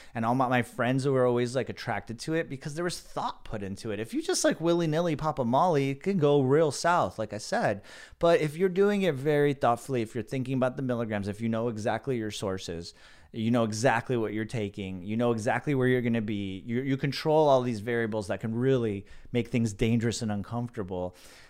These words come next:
then it's a very bl-, beautiful, like, overwhelmingly beautiful and loving and transformative experience. So yes, I've done that throughout,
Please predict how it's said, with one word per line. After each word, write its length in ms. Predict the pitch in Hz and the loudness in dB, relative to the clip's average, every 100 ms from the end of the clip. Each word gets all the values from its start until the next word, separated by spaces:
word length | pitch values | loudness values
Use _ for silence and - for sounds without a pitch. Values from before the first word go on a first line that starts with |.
| - - | -20 -4
then 240 | 160 185 | 0 2
it's 160 | 202 - | 0 0
a 60 | 147 | -2
very 380 | 135 165 156 | 0 0 2
bl-, 360 | 127 98 104 110 | 0 0 -4 -4
beautiful, 640 | 107 101 117 185 160 - 95 | -6 -2 2 2 0 -4 -6
like, 160 | 90 | -4
overwhelmingly 800 | 95 117 120 113 123 165 127 110 | -4 -2 0 2 2 2 0 0
beautiful 560 | 98 104 101 98 107 95 | -2 -2 -2 -2 -6 -4
and 240 | 92 101 | -4 -2
loving 340 | 110 110 107 101 | 0 0 0 -6
and 80 | |
transformative 720 | 101 107 98 - 117 110 107 | -6 -6 -8 -6 -6 -4 -4
experience. 500 | 113 - - 151 131 | -8 -10 -10 -8 -6
So 100 | - | -4
yes, 340 | 110 135 90 95 | 0 0 0 -4
I've 160 | 95 | -6
done 180 | 104 107 | -2 -2
that 260 | 110 101 - | 0 -2 -6
throughout, 520 | 110 104 104 95 | -2 0 0 -2